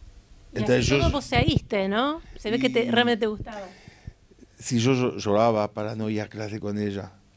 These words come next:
Speaker 2: Y era la única profe que había en el pueblo, y después abrió una escuela de música, y ahí enganché con otro profe, que hizo un año más con él, y,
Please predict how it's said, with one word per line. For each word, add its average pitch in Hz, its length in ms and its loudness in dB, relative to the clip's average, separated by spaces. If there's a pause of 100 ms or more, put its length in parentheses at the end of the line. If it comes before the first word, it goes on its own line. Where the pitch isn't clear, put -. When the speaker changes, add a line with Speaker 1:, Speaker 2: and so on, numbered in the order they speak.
(220)
Speaker 2:
Y 107 260 0
era 110 180 2
la 110 140 2
única 120 400 0
profe 120 340 -2
que 117 80 -4
había 107 260 0
en 127 100 0
el 131 120 0
pueblo, 151 540 4
y 110 100 -4
después 110 440 0
abrió 120 200 2
una 120 140 2
escuela 120 260 0
de 131 60 -2
música, 147 480 0
y 113 140 0
ahí 107 140 0
enganché 131 380 -2
con 135 160 0
otro 139 240 -2
profe, 175 460 2 (680)
que 113 120 -2
hizo 110 200 0
un 117 120 4
año 120 240 2
más 131 220 0
con 135 200 0
él, 180 320 2 (300)
y, 104 1120 0